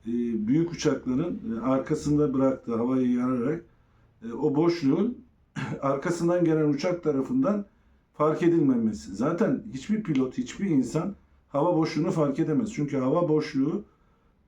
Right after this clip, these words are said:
veya, e, uzay, e, diyelim, atmosferin içinde oluşan uzay yine saydamdır. Hava olmuş olmamış anlamazsınız bile. Öyle değil mi? Dolayısıyla, e, onun içine giriyor uçak ve, e,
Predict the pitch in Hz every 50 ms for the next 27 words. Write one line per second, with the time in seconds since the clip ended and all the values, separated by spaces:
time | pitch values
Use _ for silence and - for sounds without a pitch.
0 | - 120 123 131 135 135 131 123 113 107 - - - 107 110 107 107 107 107 104
1 | - - 120 113 127 147 147 123 104 98 - - - 101 101 101 101 98 95 107
2 | 107 101 98 98 98 92 101 - - - - - 113 113 113 - 131 131 - -
3 | 139 135 139 135 - - 123 113 117 117 123 123 117 110 - 131 117 110 110 117
4 | 110 151 190 202 196 - - _ _ _ _ _ _ _ _ 123 123 147 170 208
5 | 220 202 - 151 135 127 113 117 113 107 104 107 104 127 135 135 147 151 147 151
6 | 156 160 165 156 - - 139 160 175 175 156 135 139 190 202 202 - 120 139 151
7 | 156 160 165 180 180 175 - - 117 110 104 98 98 92 87 85 - - _ _
8 | _ _ _ _ _ _ _ _ _ _ _ _ - 113 117 127 139 165 277 269
9 | 175 113 - - - - _ _ _ _ _ _ _ - 156 190 220 214 185 -
10 | 160 165 160 190 214 226 214 - - 160 220 - 185 185 185 170 165 170 156 147
11 | 139 131 156 165 185 185 165 139 120 - - - 214 220 - - - _ 120 127
12 | 151 - - - - 127